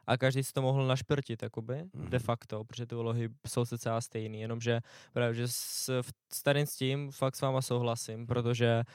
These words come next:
Speaker 1: jako ten systém, eh, jako dával všechny dohromady, což
Speaker 2: Mhm.
Speaker 1: se nesmí dělat jako ve
Speaker 2: Mhm.
Speaker 1: školství.
Speaker 2: Mhm.
Speaker 1: Já si myslím, že teď všichni jsme rádi, že ten systém se mění.
Speaker 2: Mhm.
Speaker 1: Eh, jakoby s podáním ministerstva školství a tak.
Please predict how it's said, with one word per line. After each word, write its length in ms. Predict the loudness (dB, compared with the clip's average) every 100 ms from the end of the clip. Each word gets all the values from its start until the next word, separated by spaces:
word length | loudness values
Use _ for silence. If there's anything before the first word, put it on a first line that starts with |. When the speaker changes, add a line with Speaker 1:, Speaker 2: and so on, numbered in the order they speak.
| -16 -20 -20 -20 -20 _ _ _
Speaker 1:
jako 200 | 0 2
ten 160 | 4 2
systém, 680 | 2 2 4 4 2 0 -4
eh, 500 | 0 2 4 4 4 2
jako 280 | 2 2
dával 260 | 4 4 4
všechny 300 | 4 0 0
dohromady, 500 | -2 0 -2 -2 -4 -4
což 220 | -4 -4
Speaker 2:
Mhm. 60 |
Speaker 1:
se 160 | -4 -4
nesmí 360 | -2 -4 -6 -4
dělat 280 | -2 0
jako 160 | -2 -2
ve 80 | -2
Speaker 2:
Mhm. 80 | 2
Speaker 1:
školství. 360 | 0 0 0
Speaker 2:
Mhm. 100 | 2
Speaker 1:
Já 100 | 2
si 120 | 0
myslím, 240 | -4 -4 0
že 340 | 4 4 4 2
teď 260 | 0 -2 -4
všichni 440 | -8 -6 -8 -8 -12
jsme 220 | 0 4
rádi, 420 | 6 6 4 2
že 480 | 4 4 6 6 4 2
ten 200 | 0 0
systém 420 | -4 0 0 0
se 120 | -2
mění. 380 | -2 -4 -4 -8 -6
Speaker 2:
Mhm. 240 | -4 -4 -6 -12 _ _ -10
Speaker 1:
Eh, 160 | -8
jakoby 320 | -8 -10 -10
s 60 | -6
podáním 340 | -2 -2 -2
ministerstva 460 | -4 -6 -8 -6 -8
školství 420 | -6 -10 -8 -8
a 40 | -8
tak. 140 | -10